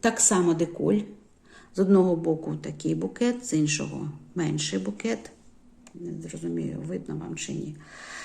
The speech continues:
Е, красива ручка. Носик теж так оздоблений. Кришечка.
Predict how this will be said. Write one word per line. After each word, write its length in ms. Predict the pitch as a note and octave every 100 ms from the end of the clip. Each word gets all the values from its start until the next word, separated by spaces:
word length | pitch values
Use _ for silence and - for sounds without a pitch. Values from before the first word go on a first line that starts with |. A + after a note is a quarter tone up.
| - -
Е, 160 | F#3+
красива 520 | F#3+ A3 A3 C4 A#3
ручка. 680 | G#3 F3+ D#3+ - - G3 G3 - - - _ _ _ _ _ _ _ _ _ -
Носик 580 | F3+ F#3 E3 D#3+ D#3+ -
теж 340 | - F3 -
так 340 | - E3 - -
оздоблений. 760 | - D#2+ F2 E2+ E2+ F2 D#2+ E2+ - - _ _ - - - - - - - - -
Кришечка. 840 | - A#3+ G#3 F#3+ - - G3 G3